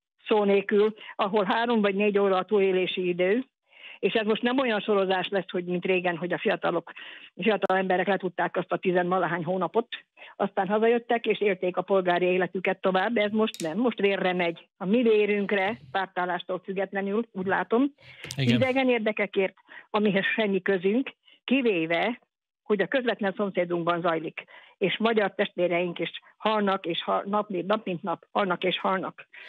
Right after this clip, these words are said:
Speaker 1: A külügyminiszterünk mondta valamelyik nap, úgy emlékszem, hogy
Speaker 2: Igen.
Speaker 1: milliméterekre vagyunk a világháborútól.
Speaker 2: Igen.
Speaker 1: Na.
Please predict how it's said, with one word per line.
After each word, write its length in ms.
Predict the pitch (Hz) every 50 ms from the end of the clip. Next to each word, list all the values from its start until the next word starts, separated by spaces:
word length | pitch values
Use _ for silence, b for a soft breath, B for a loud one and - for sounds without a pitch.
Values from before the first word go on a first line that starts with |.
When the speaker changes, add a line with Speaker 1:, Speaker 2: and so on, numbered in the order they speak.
| B B B B
Speaker 1:
A 60 | 190
külügyminiszterünk 680 | - - 214 214 190 180 180 165 - - 165 175 170 160
mondta 500 | 196 180 165 - 160 156 165 180 - - 185 175 - - 180 190 -
valamelyik 440 | 190 180 180 180 180 175 170 - -
nap, 180 | 202 - - -
úgy 80 | 196 180
emlékszem, 500 | 170 170 170 170 170 - - - 165 156
hogy 240 | - 175 - 170 131
Speaker 2:
Igen. 180 | 117 117 117 107 - - -
Speaker 1:
milliméterekre 840 | 180 208 220 196 185 185 175 170 - 175 165 170 170 - - 180 175
vagyunk 360 | 175 175 170 170 170 165 165
a 80 | 170 175
világháborútól. 1080 | 190 202 190 165 170 170 - 202 185 175 165 165 165 180 190 - - 180 135 165 165 - - _ _ B B B B B B B
Speaker 2:
Igen. 240 | 117 101 95 101 101 104 - - 185 185 190 196 202
Speaker 1:
Na. 200 | 196 196 165